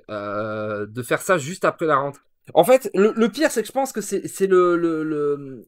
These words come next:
ils, ils ont été trop sympas. En fait, pas trop sympas, mais ils ont fait quelque chose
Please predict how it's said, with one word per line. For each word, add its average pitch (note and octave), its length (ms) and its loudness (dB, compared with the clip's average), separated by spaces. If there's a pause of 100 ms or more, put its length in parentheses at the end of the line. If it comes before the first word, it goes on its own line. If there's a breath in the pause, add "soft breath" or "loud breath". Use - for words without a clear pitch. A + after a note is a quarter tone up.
ils, E3 180 -12
ils F#3+ 160 -2
ont - 20 4
été G#3+ 160 -2
trop A3+ 160 6
sympas. G#3+ 500 0 (240)
En C#3+ 80 -8
fait, C#3 200 -8
pas D3 100 -4
trop D#3+ 180 -10
sympas, G3 340 -2
mais D#3 180 -10
ils E3 120 -14
ont F#3 120 -14
fait G#3+ 140 -16
quelque F#3+ 180 -12
chose A3 280 -10